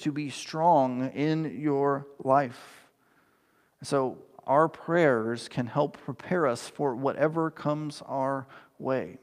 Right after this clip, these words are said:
This is actually one of the things I pray with my kids every night, right? To, I remind them that God is with them no matter what comes their way, that he is there. He can give them whatever they need in whatever they encounter that day or that week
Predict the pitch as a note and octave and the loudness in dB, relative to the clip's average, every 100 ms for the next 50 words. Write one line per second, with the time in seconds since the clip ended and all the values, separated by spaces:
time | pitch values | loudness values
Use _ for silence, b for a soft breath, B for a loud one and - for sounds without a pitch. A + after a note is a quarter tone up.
0 | _ - - C#3 A2+ - C3 C3 C3 C3 | _ -14 -10 -2 -2 0 -2 0 0 -2
1 | B2 A#2+ A#2+ A#2 A#2 - C3+ B2+ A#2+ A2+ | -4 -4 0 0 0 2 0 2 -2 0
2 | B2 B2 - B2 B2+ B2 A2+ - - G#2+ | -2 -2 -4 -2 0 -2 -2 -6 -6 -6
3 | B2 - - A2+ A#2 A#2+ B2+ C3 B2+ A#2 | -6 -6 -6 0 2 6 4 4 0 2
4 | B2+ C3+ C#3+ B2+ C#3 C#3 B2+ A#2+ A#2 B | 8 8 8 2 0 0 0 -2 -4 B
5 | B B2+ C3 B2+ A#2+ A#2+ D3 - - C#3 | B 0 6 6 6 2 0 -2 -2 0
6 | C#3+ C#3 D3 C#3 C3 C3 A#2 A#2 C3 G#2+ | 0 -4 -4 0 2 2 -2 0 0 0
7 | F#2 G2 G2+ - D3+ C#3+ C3+ A#2+ C3 B2+ | -6 -10 -12 -6 -4 0 -2 2 4 4
8 | A2 C3 C#3+ B2+ C3+ C3+ B2+ B2 A#2 D3+ | 2 -2 0 2 2 0 0 2 2 4
9 | D3+ C3+ C3 C3+ A2 A#2+ B2 B2 D3 C#3+ | 4 2 0 0 -2 0 4 4 4 4
10 | C3 A#2 C3 D3 C#3 A#2+ - B B - | 2 0 -2 0 2 0 -6 B B 2
11 | A#2+ C#3+ C#3+ C#3+ B2+ A#2+ A#2 G#2+ C#3 B2+ | 4 6 6 4 0 0 0 2 0 -2